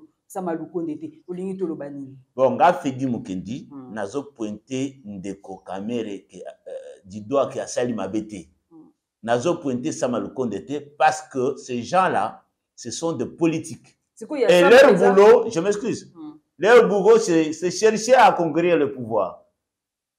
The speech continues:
Speaker 2: Il faut pas interdire à quelqu'un de s'organiser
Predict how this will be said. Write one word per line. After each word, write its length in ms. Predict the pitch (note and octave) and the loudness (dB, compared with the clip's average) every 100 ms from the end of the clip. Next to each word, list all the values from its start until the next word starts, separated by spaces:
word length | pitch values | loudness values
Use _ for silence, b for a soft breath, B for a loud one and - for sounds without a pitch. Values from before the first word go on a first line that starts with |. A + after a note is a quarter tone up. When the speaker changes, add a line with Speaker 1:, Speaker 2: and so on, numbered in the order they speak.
| _ _ - | _ _ -10
Speaker 2:
Il 180 | G3 G3+ | -2 4
faut 120 | A#3+ | 6
pas 180 | D4 C4+ | 6 4
interdire 540 | G#3 F#3+ F3 G#3+ G#3 D#3+ | 6 4 4 0 0 0
à 80 | |
quelqu'un 340 | D#3+ D3+ C#3+ F3+ | 0 -2 -2 -4
de 140 | D3 | -4
s'organiser 800 | B2+ C#3 C3 C3+ C3 C#3+ D#3+ - | -6 -4 0 0 -2 -6 -10 -12